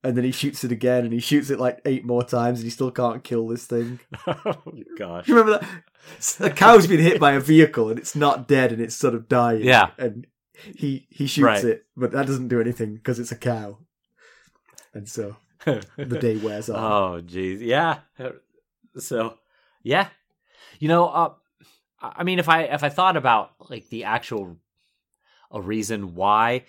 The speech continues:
Speaker 2: maybe it's because, you know, Roose Bolton has been,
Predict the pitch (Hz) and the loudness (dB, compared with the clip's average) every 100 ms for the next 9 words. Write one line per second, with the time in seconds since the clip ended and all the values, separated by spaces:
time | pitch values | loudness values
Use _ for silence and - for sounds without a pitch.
0 | _ _ _ _ 139 127 127 143 165 170 | _ _ _ _ -16 -12 -6 -2 0 0
1 | 165 160 151 _ _ _ _ _ _ _ | -2 -4 -8 _ _ _ _ _ _ _
2 | _ _ - 127 120 135 123 113 - 117 | _ _ -14 -14 -4 0 0 -2 -8 -8
3 | 104 131 165 - 127 131 104 107 - - | -2 0 0 0 -2 -2 -8 -12 -14 -12
4 | 113 95 113 104 | -10 -4 -4 -4